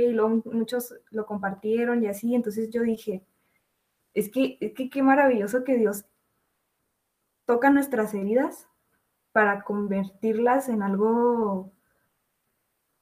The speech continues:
bueno, para curarlas, pero sobre todo también para, para, para hacernos entender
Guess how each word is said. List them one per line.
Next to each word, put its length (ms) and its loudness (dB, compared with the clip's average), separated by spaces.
bueno, 400 0
para 240 6
curarlas, 560 4
pero 180 6
sobre 220 0
todo 200 -2
también 380 0
para, 480 0
para, 400 -2
para 840 -2
hacernos 420 2
entender 680 2